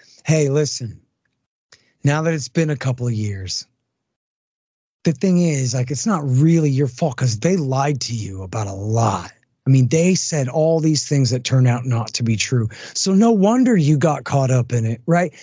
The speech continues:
Like, maybe you could get them to say, "Okay, maybe I really was wrong about that, but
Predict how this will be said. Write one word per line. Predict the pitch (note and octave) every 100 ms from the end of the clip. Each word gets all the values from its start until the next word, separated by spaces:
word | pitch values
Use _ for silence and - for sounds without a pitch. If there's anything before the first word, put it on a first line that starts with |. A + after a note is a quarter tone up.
| -
Like, | F3+
maybe | F#3 A3+ A3+
you | A3 G3+
could | F#3
get | D3+ F3 -
them | D3+ C3+
to | D#3
say, | - D3+
"Okay, | E3+ E3+ E3+ C#3 B2+ B2 B2 - -
maybe | D3+ E3 F3 E3+ D#3+
I | D3
really | C#3+ C#3 D3 D3
was | B2+ D#3+ E3
wrong | B2+ C3+ B2+
about | B2 B2 B2
that, | C3+ B2+ - -
but | F3+